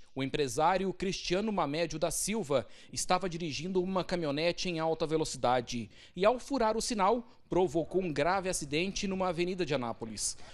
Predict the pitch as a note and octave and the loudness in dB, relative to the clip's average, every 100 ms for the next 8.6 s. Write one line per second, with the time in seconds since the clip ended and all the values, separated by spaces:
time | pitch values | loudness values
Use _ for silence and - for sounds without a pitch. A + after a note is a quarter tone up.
0 | - C#3+ C3 C#3 F3+ F3+ D#3 - - D#3+ | -2 0 4 4 4 2 0 0 2 4
1 | E3 D#3 - G3 D3+ D3 D#3 C#3+ - - | 4 2 4 0 4 4 4 2 -10 -6
2 | D#3 C3 B3 D#4 - G3 - A3 F3 G#3 | -6 -2 0 0 0 -2 2 2 2 2
3 | D#3+ G#3+ G#3+ G#3 D#3 B2+ C3+ G#2 - - | 2 2 2 2 4 6 6 4 -2 -14
4 | - C3+ D3 C#3 B2 D#3 A3+ - A#2+ - | -6 0 4 4 4 0 0 2 2 2
5 | G3 G3 F#3 F3+ F#3+ A3 F3+ D3 G3+ - | 4 6 4 4 4 4 2 0 -2 -2
6 | A2 G#2 - - C#4+ B3 F#3 C3 A#2 A2+ | -4 -4 -6 0 2 4 4 4 2 -2
7 | - - - - B3+ B3 B3+ G3+ G#3+ C4 | -4 -4 -8 -2 0 0 0 0 0 0
8 | - - A#2 A2+ G#2 | 0 2 2 2 0